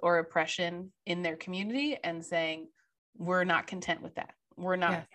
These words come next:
Speaker 1: content to allow that to be the norm. And we're going to take steps as we're able in our sphere of influence and power to resist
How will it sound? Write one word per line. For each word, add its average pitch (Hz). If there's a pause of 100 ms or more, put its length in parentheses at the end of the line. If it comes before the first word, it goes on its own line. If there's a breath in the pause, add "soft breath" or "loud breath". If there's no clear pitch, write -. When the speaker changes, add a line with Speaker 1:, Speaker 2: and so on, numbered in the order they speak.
(140)
Speaker 1:
content 175
to 165
allow 156
that 156
to 165
be 160
the 156
norm. 170 (440 soft breath)
And 165
we're 180
going 175
to 165
take 165 (200)
steps - (360)
as 175
we're 180
able 202
in 170
our 165
sphere 175
of -
influence 170
and 160
power 226 (260 soft breath)
to 170
resist 156